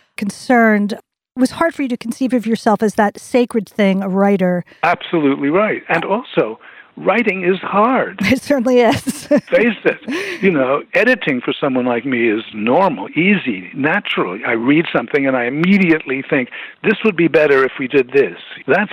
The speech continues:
Speaker 2: simple. I have to apply myself, of course, every editor does.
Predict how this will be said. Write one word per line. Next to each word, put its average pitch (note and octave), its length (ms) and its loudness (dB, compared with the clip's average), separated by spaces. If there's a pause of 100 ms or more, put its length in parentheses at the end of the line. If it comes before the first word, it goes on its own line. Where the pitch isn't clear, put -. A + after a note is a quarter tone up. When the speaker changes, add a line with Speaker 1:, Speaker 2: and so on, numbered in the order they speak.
(120)
Speaker 2:
simple. G3 340 -2 (320)
I D3 80 0
have A2+ 180 -4
to A#2 180 -2
apply D#3 400 -2
myself, A2 540 -4
of - 160 -12
course, F#3+ 320 0
every A#2 260 -6
editor A#2 320 -8
does. C#3 360 -2